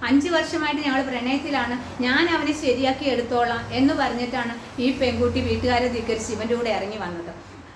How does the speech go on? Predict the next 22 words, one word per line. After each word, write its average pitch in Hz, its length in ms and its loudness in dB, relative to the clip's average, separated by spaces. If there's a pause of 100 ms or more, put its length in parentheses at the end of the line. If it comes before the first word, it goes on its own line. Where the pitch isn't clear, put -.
വന്നു, 339 500 2
ഒരു 277 160 2
വർഷം 330 300 0
തികയുന്നതിന് 294 500 0
മുമ്പേ 285 400 2
തന്നെ 262 220 0 (220)
അടിയും 285 340 2
വഴക്കുമാണ്, 262 640 2 (160)
ഉപദ്രവിക്കലിലേക്ക് 294 960 0
എത്തി. 254 300 -2 (260)
ഏർ, 226 120 -2
അവിടെ 233 440 0
മുടി 285 520 4 (120)
കത്രിക 339 280 2
ഉപയോഗിച്ചും 285 640 2 (100)
പിച്ചാത്തി 311 460 0
ഉപയോഗിച്ചും 269 320 0
അവിടെ 262 140 2
മുടി 262 400 0
കട്ട് 233 280 -4
ചെയ്ത് 269 260 2
കളയുക, 226 340 0